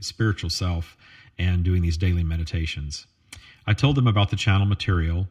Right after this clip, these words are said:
It was always met with skepticism, of course. People thought I was insane for listening to somebody go into a trance and meditating, uh, dead people, basically. But I told them, "Just have an open mind,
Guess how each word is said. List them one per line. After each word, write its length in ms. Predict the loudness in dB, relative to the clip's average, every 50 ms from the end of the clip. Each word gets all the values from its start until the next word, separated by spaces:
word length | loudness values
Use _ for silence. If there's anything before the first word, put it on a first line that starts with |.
| _ _
It 60 | -10 -6
was 140 | -6 -6
always 400 | -4 0 2 2 4 4 2 2
met 200 | 2 2 0 2
with 120 | 0 -2 -4
skepticism, 680 | -2 -2 -2 -2 -2 -4 -6 -4 -2 -2 0 0 -2 -2
of 140 | -4 -8 -8
course. 440 | -8 -6 -4 -2 -2 -4 -4 -8 -8
People 260 | -6 -6 -6 -4 -6
thought 200 | -4 -4 -2 0
I 60 | 0
was 120 | 2 2 2
insane 540 | 2 0 0 -2 -2 0 0 0 0 -2
for 100 | -2 -2
listening 380 | -2 -2 -2 -4 -4 -4 -4 -4
to 60 | -4
somebody 360 | -4 -4 -4 -2 -2 -2 -2
go 160 | -2 -2 -2 -2
into 220 | -2 -2 -2 -4
a 40 | -4
trance 500 | -4 -4 -6 -4 -2 -2 -4 -4 -4 -6
and 100 | -4 -4
meditating, 680 | -4 -4 -4 -6 -4 -4 -2 -2 -2 -2 -2 -2 -2
uh, 200 | -2 -4 -4 -4 -4 -4
dead 240 | -4 -4 -2 -4 -2
people, 240 | -2 -4 -4 -4 -4
basically. 580 | -4 -4 -4 -6 -6 -8 -6 -6 -4 -4 -4 -6 -8 -14 -20 -20 -20 -14 -6
But 80 | -2 -2
I 60 | -2
told 220 | 0 0 0 2
them, 120 | 2 2 2
"Just 160 | 2 2 4
have 160 | 4 6 6
an 60 | 6
open 240 | 4 4 4 4 4
mind, 380 | 6 6 6 4 4 2 0